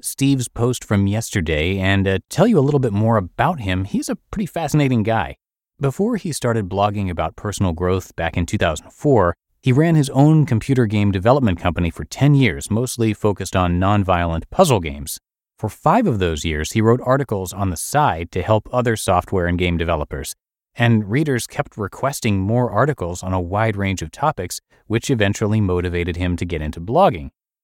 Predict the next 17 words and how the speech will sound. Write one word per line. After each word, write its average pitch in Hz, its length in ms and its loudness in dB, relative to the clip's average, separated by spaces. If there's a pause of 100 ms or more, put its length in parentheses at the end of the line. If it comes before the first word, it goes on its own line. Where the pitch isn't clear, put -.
(200)
He 127 100 -2
retired 160 520 2
from 113 180 4
game 98 200 2
development 87 520 0
when 98 140 0
he 98 100 0
realized 104 480 0
he 107 100 -2
could 101 140 -2
create 110 360 0
more 123 240 2
positive 127 540 2
ripples 113 340 2
in 92 80 4
the 85 80 0
world 78 300 -2